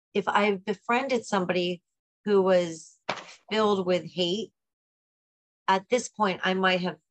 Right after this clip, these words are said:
already unfriended them because I, I don't like somebody who's spewing hatred. That's, like, really not, I don't have a place for it,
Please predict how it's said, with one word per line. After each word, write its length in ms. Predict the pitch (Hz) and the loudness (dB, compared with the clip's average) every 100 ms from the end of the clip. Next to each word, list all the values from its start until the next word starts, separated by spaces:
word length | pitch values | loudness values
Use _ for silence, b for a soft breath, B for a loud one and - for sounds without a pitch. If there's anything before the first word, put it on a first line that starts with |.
| - | -4
already 340 | 175 165 156 156 | -2 -2 -4 -6
unfriended 440 | 151 156 147 - | -10 -8 -8 -10
them 100 | - 185 | -12 -10
because 220 | 190 190 | -6 -2
I, 200 | 175 - | -2 -2
I 100 | 185 | -2
don't 280 | 196 190 180 | 0 -2 0
like 260 | 170 165 - _ _ _ _ _ _ _ _ _ _ - | 0 -2 -10 _ _ _ _ _ _ _ _ _ _ -18
somebody 380 | - 190 160 165 | -4 -4 -2 -4
who's 300 | 170 156 - | -6 -8 -16
spewing 440 | - - 180 156 151 | -20 -8 -4 -4 -4
hatred. 460 | 151 147 - 147 | -8 -8 -8 -6
That's, 240 | 151 151 - | -4 -4 -2
like, 220 | 147 143 | -4 -4
really 260 | - 147 151 | -4 -2 -2
not, 300 | 147 147 147 | 0 0 2
I 60 | 165 | 2
don't 120 | 170 | 0
have 80 | 160 | -4
a 160 | 147 - | -8 -8
place 260 | 143 147 | -8 -6
for 220 | - 170 | -2 2
it, 220 | 175 180 | 2 0